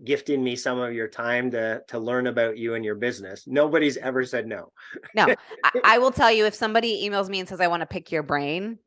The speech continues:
Speaker 2: now that I'm like, "No, ma'am," or "No, sir." Like,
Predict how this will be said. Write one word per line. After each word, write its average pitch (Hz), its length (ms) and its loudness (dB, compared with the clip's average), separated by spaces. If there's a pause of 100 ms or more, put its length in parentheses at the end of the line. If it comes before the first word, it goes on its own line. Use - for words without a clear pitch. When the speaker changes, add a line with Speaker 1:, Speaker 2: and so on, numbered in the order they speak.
(300)
Speaker 2:
now 156 480 2
that 180 380 8 (100)
I'm 190 140 4
like, 175 400 0 (180)
"No, 170 240 -2
ma'am," 117 480 -12
or 180 140 8
"No, 175 180 6
sir." 151 200 0
Like, 165 160 2